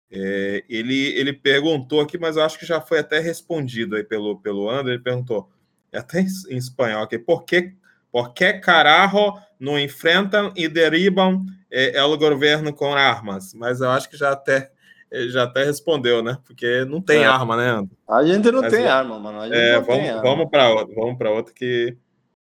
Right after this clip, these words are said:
Speaker 1: é, ah, tá. O, o William Otto, que até tá aí dentro do, do, do servidor, ele falou, perguntou assim, "Como começou o controle de armas aí na Venezuela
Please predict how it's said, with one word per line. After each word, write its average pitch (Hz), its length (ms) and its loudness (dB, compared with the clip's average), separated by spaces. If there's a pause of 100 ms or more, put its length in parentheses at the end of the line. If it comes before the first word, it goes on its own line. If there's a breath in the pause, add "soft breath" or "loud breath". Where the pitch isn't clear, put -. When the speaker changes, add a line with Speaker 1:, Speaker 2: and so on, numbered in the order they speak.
(420)
Speaker 1:
é, 101 560 -2
ah, 156 240 4
tá. 117 320 0
O, 127 500 2
o 107 100 -4
William 156 320 4
Otto, 160 340 0
que 123 100 -6
até 135 220 -6
tá 147 160 -6
aí 139 140 -2
dentro 123 300 -4
do, 107 360 -6
do, 101 540 -6 (140)
do - 80 -20
servidor, 107 680 -6 (280 soft breath)
ele 107 140 -8
falou, 123 260 -2
perguntou 127 360 0
assim, 127 280 -8
"Como 202 280 0
começou 180 480 2
o 175 40 -4
controle 156 460 2
de 143 160 0
armas 123 440 2
aí 117 140 2
na 117 120 -4
Venezuela 117 840 0